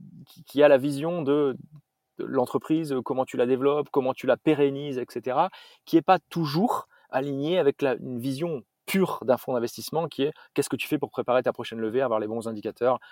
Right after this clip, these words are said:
pour valoriser au, au, au maximum ta boîte ? » Il est pas philanthrope, donc, euh, bien sûr qu'il y a ça dans l'équation. Et tu vois, euh, la B P I et Operatech, euh, m'aident, m'aident beaucoup, euh, m'ont beaucoup aidé à structurer la boîte et à suivre ces bons indicateurs. Mais par ailleurs, Olivier, euh,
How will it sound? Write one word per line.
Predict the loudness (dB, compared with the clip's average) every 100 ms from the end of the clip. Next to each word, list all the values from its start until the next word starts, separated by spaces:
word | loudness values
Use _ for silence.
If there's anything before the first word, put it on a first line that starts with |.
| -20 -4
pour | -2
valoriser | 2 2 2 0
au, | -2 -4
au, | -14 -10
au | -4
maximum | -4 -4 -6 -2
ta | -2
boîte ? » | -2 -4 _ _ _
Il | -6 -4
est |
pas | -4
philanthrope, | -4 -4 0 0 2
donc, | -2 -4
euh, | -6 _ _
bien | -12 -8 -6
sûr | -4 -2 -2 -4 _ _ _
qu'il | -6
y |
a |
ça | -2 -4
dans | -4
l'équation. | -4 -6 -4 -6 -8 _ _ _
Et |
tu | -10 -2
vois, | -2 -2
euh, | -6
la | -8 -8
B | -6
P | -6
I | -4
et | -4
Operatech, | -4 -2 -2 -4 -6 -8
euh, | -12 -16 _ -8
m'aident, | -8 -8 _
m'aident | -8 -8 0
beaucoup, | 2 2 0 -6 -6 _ _ _ -6
euh, | -4 -4
m'ont | -8
beaucoup | -4 -4 -2 -2
aidé | -2
à | -4
structurer | -6 -10 -8 -6 -2
la | -2
boîte | 2 2 2 -2
et |
à | -6
suivre | -6 -6 -6 -6
ces | -6 -4
bons | -4 -8
indicateurs. | -12 -12 -8 -8 -10 _ _ _ _ _ _ _ _ -6
Mais | 2
par | 4
ailleurs, | 6 6
Olivier, | 4 2 2 2
euh, | 0